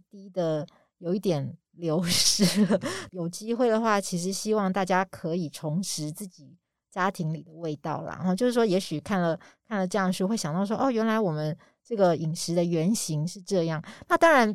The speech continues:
Speaker 1: 我也了解，就是说确实很多人因为工时很长啊，有各种各样的困难，包括可能你的用餐时间，其实你还在工作。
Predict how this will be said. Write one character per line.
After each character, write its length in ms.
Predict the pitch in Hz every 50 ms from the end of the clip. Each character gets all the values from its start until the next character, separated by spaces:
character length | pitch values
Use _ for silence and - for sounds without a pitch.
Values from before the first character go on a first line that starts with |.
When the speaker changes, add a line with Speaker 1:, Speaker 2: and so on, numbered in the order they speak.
| - -
Speaker 1:
我 80 | 190 208
也 100 | 196 180
了 200 | 170 160 170 196
解， 140 | 196 175
就 80 | 160 208
是 80 | 208 208
说 240 | 202 208 208 214 220 _ _ _ _
确 180 | - - 269 247
实 180 | 202 - 180
很 140 | 180 180 151
多 160 | 143 175 190
人 120 | 185 160 165
因 60 | 180
为 120 | 202 202 185
工 240 | - 208 190 196 233
时 280 | 214 - - 147 151
很 200 | 170 175 139 127
长 320 | - - - - 135 107 -
啊， 280 | - - - - - - - - - - _ -
有 120 | 190 170
各 200 | 175 - 294 240
种 180 | - 185 151 156
各 100 | - 214
样 140 | 214 196
的 80 | 185 180
困 320 | 180 - - 247 196 175
难， 300 | 160 147 113 - - 180 180 _ _ _ _ _
包 160 | - 226 233
括 140 | 233 254 233
可 120 | - 202
能 140 | 151 147 151
你 100 | 147 147
的 60 | 160
用 180 | 196 226 208 196
餐 220 | - 196 180 190
时 120 | 185 -
间， 140 | 147 170 175
其 140 | 185 - 165
实 120 | 151 170
你 120 | 160 147 139
还 140 | 151 151 151
在 100 | 175 170
工 300 | 175 160 151 143 151 165
作。 320 | - 175 156 143 175 190